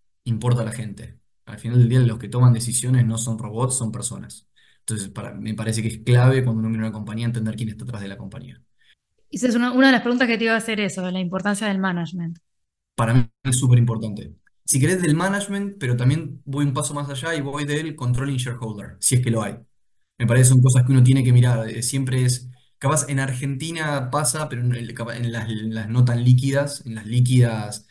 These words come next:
Speaker 1: generalmente, bueno, Y P F justo el cincuenta y uno por ciento, pero me parece que el grupo que está atrás es importante. Es importante tener un track record y entender quién maneja la compañía. Es importante ver por un tema de, de, de, de tener los intereses alineados. O sea, de,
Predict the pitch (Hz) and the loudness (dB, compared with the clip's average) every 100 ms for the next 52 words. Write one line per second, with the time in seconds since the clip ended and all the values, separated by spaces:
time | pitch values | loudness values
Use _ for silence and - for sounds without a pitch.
0 | _ _ _ 117 113 117 120 120 110 110 | _ _ _ -4 0 0 0 -2 -2 -2
1 | 117 113 110 - 113 113 110 104 113 107 | -2 -2 -6 -8 -10 -6 -6 -6 -6 -4
2 | 107 117 139 127 117 113 - - _ 120 | -2 0 2 4 4 0 -6 -16 _ 0
3 | 123 143 139 127 123 151 180 170 131 123 | 2 0 0 4 6 6 2 -2 -6 -4
4 | 123 151 - - 123 120 110 107 110 95 | -2 -2 -4 -10 -6 -4 -4 -6 -10 -14
5 | - - _ _ _ _ _ - 123 127 | -16 -20 _ _ _ _ _ 0 4 6
6 | 120 120 117 113 117 110 104 113 123 123 | 4 2 0 -2 -4 -6 -6 -4 -2 -2
7 | 110 107 110 113 110 120 117 113 113 104 | -2 -4 -4 -4 -4 -2 -2 -2 -6 -8
8 | 101 98 95 92 - _ _ _ _ - | -10 -12 -12 -12 -16 _ _ _ _ -2
9 | - 117 110 120 120 120 123 147 120 113 | 2 2 0 0 2 2 2 0 -2 -4
10 | 135 135 120 113 107 107 - 107 113 113 | -2 0 -2 -2 -8 -12 -10 -8 -6 -2
11 | 123 127 123 107 120 117 110 123 120 - | 2 2 2 0 0 -2 0 0 0 -2
12 | - - _ _ _ _ - 123 117 110 | -12 -18 _ _ _ _ -12 -2 0 0
13 | - 104 - | -4 -10 -12